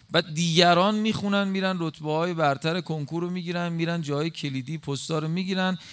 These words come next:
بعد ما هی می‌شینیم می‌گیم که سال بعد کیو بی-، معرفی کنیم برای شورای شهر؟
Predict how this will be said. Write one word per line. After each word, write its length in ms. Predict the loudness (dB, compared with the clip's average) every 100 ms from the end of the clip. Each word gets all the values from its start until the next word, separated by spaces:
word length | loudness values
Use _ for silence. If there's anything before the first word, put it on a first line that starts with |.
| -12 -6
بعد 160 | -4
ما 120 | -2 -2
هی 100 | -2
می‌شینیم 380 | -2 -2 -2
می‌گیم 260 | -2 -2 -4
که 240 | -4 -6 -8 -14 -20 -16 -8
سال 420 | -2 4 4 6
بعد 260 | 4 2
کیو 340 | -2 -2 0 0
بی-، 180 | -2 -4 -8 -12
معرفی 580 | -6 -2 0 0 -4 -4
کنیم 400 | -2 2 2 2
برای 380 | 2 2 2 0
شورای 460 | 0 2 4 2 2
شهر؟ 480 | 0 0 0 -2